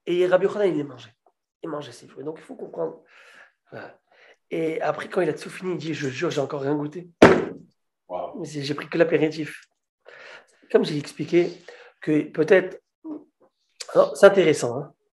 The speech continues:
Speaker 1: C'est intéressant de voir que chacun prenait cent. Si c'était dix, chacun prenait cent.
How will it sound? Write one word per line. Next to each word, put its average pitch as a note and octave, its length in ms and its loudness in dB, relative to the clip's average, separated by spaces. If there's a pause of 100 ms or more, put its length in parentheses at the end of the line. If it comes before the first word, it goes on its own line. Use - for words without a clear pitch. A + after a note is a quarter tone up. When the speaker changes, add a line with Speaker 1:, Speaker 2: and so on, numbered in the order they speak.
(920)
Speaker 1:
C'est - 80 0
intéressant E3 440 8
de D3+ 100 8
voir D3 580 8 (840)
que C#3+ 460 8
chacun F#3 320 8
prenait D3 260 4
cent. - 480 0 (1300)
Si - 140 -10
c'était D#3 160 0
dix, D#3 180 2
chacun D3+ 220 4
prenait B2+ 280 0
cent. D#3+ 440 -2